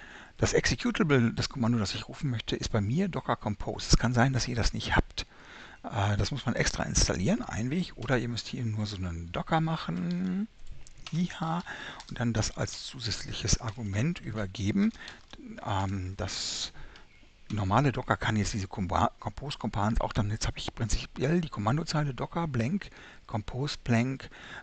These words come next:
Build zusammengebaut. Äh, die würde jetzt gleich ausgeführt,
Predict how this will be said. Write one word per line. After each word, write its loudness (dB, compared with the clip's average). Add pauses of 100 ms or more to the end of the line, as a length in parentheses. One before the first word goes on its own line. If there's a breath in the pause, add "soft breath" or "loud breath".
Build 6
zusammengebaut. -8 (720 loud breath)
Äh, 2
die 4
würde 4
jetzt 6
gleich -2
ausgeführt, -6